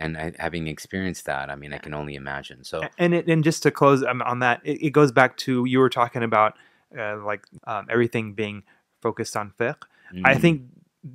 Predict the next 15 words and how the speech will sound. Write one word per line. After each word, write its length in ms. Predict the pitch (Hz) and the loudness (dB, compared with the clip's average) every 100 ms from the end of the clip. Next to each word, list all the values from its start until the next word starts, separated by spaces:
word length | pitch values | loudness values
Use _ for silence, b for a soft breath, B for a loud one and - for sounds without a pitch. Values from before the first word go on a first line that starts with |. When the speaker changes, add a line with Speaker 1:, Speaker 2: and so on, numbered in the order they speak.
| 131 135 | -20 -14
Speaker 3:
the 60 | - | 2
places 440 | 135 123 123 110 | 2 2 -4 -4
we've 160 | 117 104 | -2 -2
mentioned, 400 | 110 135 113 110 | -4 -4 -4 0
they 120 | 143 | 2
did 220 | 156 160 | 4 2
teach 260 | - 123 - | 0 -6 -2
fiqh. 180 | 123 113 | -2 -2
It 60 | |
was, 160 | 107 98 - | -8 -10 -6
it 40 | |
was 100 | 131 | -4
actually 200 | 123 110 | -4 -6
big, 340 | 98 117 113 101 - | -2 0 0 -2 -18
Speaker 1:
Mm. 180 | 196 | -18